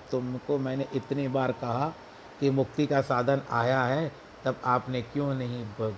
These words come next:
किया? अब आपके पास पानी की तकलीफ़ है, टैंकर आता है और उस समय में टैंकर से आप पानी नहीं भरोगे,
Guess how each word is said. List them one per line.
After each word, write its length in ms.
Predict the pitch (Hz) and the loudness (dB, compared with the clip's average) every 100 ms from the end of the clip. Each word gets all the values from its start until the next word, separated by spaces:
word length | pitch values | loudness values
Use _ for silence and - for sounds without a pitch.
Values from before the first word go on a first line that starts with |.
| - | -2
किया? 320 | 117 110 98 - - - - | 0 0 -2 -8 -18 -18 -4
अब 160 | 123 110 - - | -2 -2 -4 2
आपके 340 | 123 - 131 | 2 4 4
पास 260 | 123 131 135 - | 4 2 0 -2
पानी 280 | 120 131 139 | -2 0 0
की 100 | 139 | 0
तकलीफ़ 480 | 123 - 131 131 | -2 0 -2 0
है, 220 | 135 143 143 - - - - | 0 0 -4 -8 -18 -14 -2
टैंकर 400 | 123 127 139 131 | 0 2 2 4
आता 280 | 123 - 131 | 2 2 2
है 340 | 131 151 156 - - - | 2 2 -2 -10 -18 -4
और 120 | 123 | -4
उस 280 | - 160 - | 0 -2 0
समय 320 | 131 123 123 | -2 0 0
में 180 | 123 135 | 0 -2
टैंकर 680 | 120 120 123 - 135 135 123 | -2 -2 -2 -2 -2 -2 -2
से 80 | 147 | -4
आप 300 | 135 127 123 - | 0 0 0 -2
पानी 300 | 117 127 123 | -2 0 0
नहीं 280 | 123 135 | 0 0
भरोगे, 500 | 123 123 120 123 120 | 0 2 2 2 -2